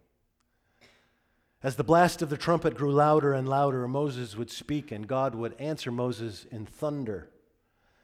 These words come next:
And when the Lord descended upon the mountain, to the top of the mountain, the Lord summoned Moses to the top of the mountain, and Moses went up.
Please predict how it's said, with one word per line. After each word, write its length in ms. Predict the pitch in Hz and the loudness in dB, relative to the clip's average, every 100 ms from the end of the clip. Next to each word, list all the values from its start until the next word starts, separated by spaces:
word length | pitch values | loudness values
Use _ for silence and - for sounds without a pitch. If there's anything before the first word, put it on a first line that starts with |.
| _ _ | _ _
And 80 | 107 | -12
when 100 | 113 | -6
the 80 | 123 | -2
Lord 300 | 135 143 143 | 2 4 2
descended 500 | 127 - 165 165 135 | -2 -2 0 0 -2
upon 300 | 127 135 131 | -4 -2 -2
the 80 | 127 | -2
mountain, 640 | 135 143 127 135 120 117 - - _ | -2 -2 -4 -6 -6 -6 -12 -20 _
to 80 | 117 | -12
the 100 | 110 | -12
top 320 | - 175 175 | 2 2 2
of 80 | 127 | -2
the 80 | 127 | -4
mountain, 320 | 127 123 120 | -4 -4 -4
the 80 | 120 | -2
Lord 260 | 143 139 | 0 0
summoned 320 | - 143 131 127 | -2 -4 -2 -2
Moses 380 | 135 120 120 | -2 -2 -6
to 120 | - 113 | -8 -8
the 100 | - | -4
top 260 | 123 113 | -4 -4
of 80 | 104 | -8
the 60 | 107 | -8
mountain, 400 | 107 104 104 104 | -8 -8 -10 -8
and 100 | 104 | -8
Moses 500 | 104 95 90 82 98 | -10 -12 -16 -16 -16
went 200 | 95 110 | -10 -10
up. 240 | - | -10